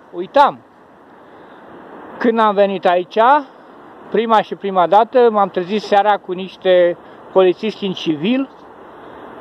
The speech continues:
care m-au legitimat și eu le-am arătat că am nie,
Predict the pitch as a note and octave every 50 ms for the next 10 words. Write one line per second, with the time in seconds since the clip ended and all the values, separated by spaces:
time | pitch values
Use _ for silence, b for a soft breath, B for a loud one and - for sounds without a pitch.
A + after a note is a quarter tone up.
0 | - - A#3 A#3 A3+ A3 G#3 G3+ G3+ G3 G3 F#3 F3+ D#3 C#3+ - - - E3+ F3
1 | G3 A3+ A#3+ B3+ A#3 - - - - - F#3+ F#3+ G3+ G#3 G3+ G3 F#3+ F#3+ F#3 F#3
2 | F3+ F3 E3+ E3+ D#3 - G3 F#3 F3 C#3+ - - E3+ E3+ E3+ D#3+ D#3 D3+ D3 C#3+
3 | C#3+ D3 D#3+ G3+ A3 A3 G#3+ G3+ G3 G3 G3 F#3+ G3 F#3+